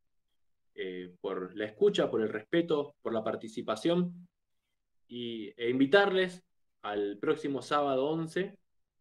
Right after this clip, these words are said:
a hacer una, una recorrida en la reserva, en el Palomar. Nos encontramos a la mañana, eh, tipo nueve de la mañana aproximadamente.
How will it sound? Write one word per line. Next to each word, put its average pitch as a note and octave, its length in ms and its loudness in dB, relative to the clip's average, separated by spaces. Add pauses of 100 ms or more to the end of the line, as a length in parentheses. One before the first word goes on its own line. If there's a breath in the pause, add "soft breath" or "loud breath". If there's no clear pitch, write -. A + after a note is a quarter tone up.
(420)
a - 60 -10
hacer C#3+ 220 2
una, A#2 480 0
una C3+ 200 0
recorrida C3 580 0
en A#2+ 80 -2
la A2 80 0
reserva, D#3+ 680 2
en G2+ 80 -8
el G#2 80 -4
Palomar. C#3+ 500 0 (200)
Nos G#2 180 -18
encontramos G#2+ 480 -6
a G#2+ 60 -4
la G#2 100 -2
mañana, D3 480 -2 (1000)
eh, F2+ 280 -12
tipo F#2 680 -10
nueve A2+ 300 0
de G#2+ 60 2
la G#2 100 0
mañana C#3+ 420 0
aproximadamente. D#3 1000 0